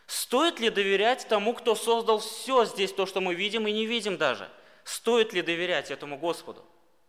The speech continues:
Вы только подумайте, убедитесь. Да, стоит. Действительно стоит. Это же ведь Господь, это же ведь Творец. И дальше он говорит,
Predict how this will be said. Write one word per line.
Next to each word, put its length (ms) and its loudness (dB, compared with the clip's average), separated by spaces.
Вы 60 -8
только 240 -2
подумайте, 640 -2
убедитесь. 760 -8
Да, 240 -10
стоит. 420 -8
Действительно 500 -8
стоит. 320 -2
Это 140 -6
же 120 -6
ведь 140 -12
Господь, 480 -4
это 140 -8
же 120 -4
ведь 140 -4
Творец. 560 2
И 60 -4
дальше 320 6
он 100 2
говорит, 380 4